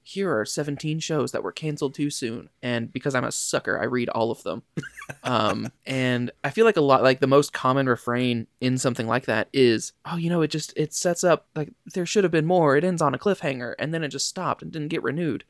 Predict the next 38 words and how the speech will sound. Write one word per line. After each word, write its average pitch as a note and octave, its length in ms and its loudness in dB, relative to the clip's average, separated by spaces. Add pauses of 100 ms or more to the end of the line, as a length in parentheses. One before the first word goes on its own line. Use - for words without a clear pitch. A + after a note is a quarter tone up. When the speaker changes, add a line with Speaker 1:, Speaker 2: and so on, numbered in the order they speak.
Speaker 1:
And C#3+ 120 -4
then F3+ 140 0
you F#3 100 0
have F3 160 -2
shows D3 520 2 (140)
kind D#3+ 140 0
of C3+ 60 2
like B2 120 4
you're C3+ 100 4
alluding C#3 320 4
to C3 100 0
with A2+ 120 0
the A#2+ 80 -2
Santa D3 280 -2
Clauses. A2+ 540 0 (100)
It's B2 200 -6
like, A2 300 -2 (100)
it's C3 160 -6
set D#3+ 240 0
up E3 120 4
for E3+ 120 2
another E3+ 240 0
season, F3+ 440 -4
and C#4+ 120 -8
it F4+ 100 -8
might B2 380 -4
get A2 160 -4
it, A2 180 0
which B2+ 160 -4
is A#2 100 -4
upsetting A2+ 400 -2
enough, B2 380 -2
but, B2+ 160 -4
like, C3 300 -4 (220)
Speaker 2:
<laughs> G#3 100 0 (480)
Speaker 1:
you A#3 200 0
could E4+ 160 -4
just F4 280 2